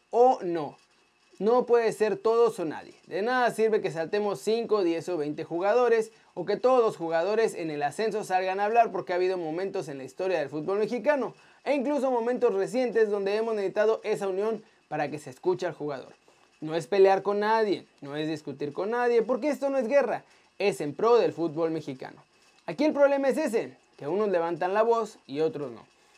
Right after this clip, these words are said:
Cuando me interesa a mí, me conviene, entonces levanto la voz. Me conviene, aparezco en el mapa.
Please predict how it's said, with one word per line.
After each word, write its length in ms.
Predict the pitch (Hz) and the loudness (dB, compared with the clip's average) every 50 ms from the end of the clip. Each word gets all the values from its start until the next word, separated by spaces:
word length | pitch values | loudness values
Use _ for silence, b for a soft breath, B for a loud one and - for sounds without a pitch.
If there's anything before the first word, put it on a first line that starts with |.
| b b - | b b -4
Cuando 280 | 165 175 185 190 196 | -2 0 0 0 0
me 100 | 196 202 | 0 -2
interesa 400 | 196 - 214 233 262 247 226 240 | 0 0 2 4 4 4 4 2
a 20 | 226 | 2
mí, 260 | 240 262 285 - - _ - | 2 0 -2 -2 -6 _ -10
me 180 | 147 165 160 - | -8 -8 -6 -4
conviene, 600 | 160 160 175 196 233 269 277 285 302 302 294 - _ _ - | -4 -4 -2 -2 -2 0 0 0 0 0 -2 -6 _ _ -8
entonces 420 | 180 196 180 - 269 262 214 233 226 | -6 -2 4 4 4 4 4 2 0
levanto 380 | 214 190 180 170 160 151 160 | 2 0 0 -2 -2 -4 -4
la 120 | 151 151 127 | -4 -4 -4
voz. 240 | 107 - - _ _ b b b b b | -6 -10 -18 _ _ b b b b b
Me 160 | 160 175 185 | -4 -4 -2
conviene, 520 | 190 202 214 233 247 294 302 302 302 302 302 - | 0 0 0 0 0 0 2 2 2 0 0 -2
aparezco 480 | - 175 - 160 156 151 151 - 175 | -4 -2 -2 -2 -4 -4 -4 -4 -4
en 60 | 180 | -2
el 60 | 202 240 | 0 2
mapa. 360 | 262 262 - - - - | 2 2 2 0 -10 -12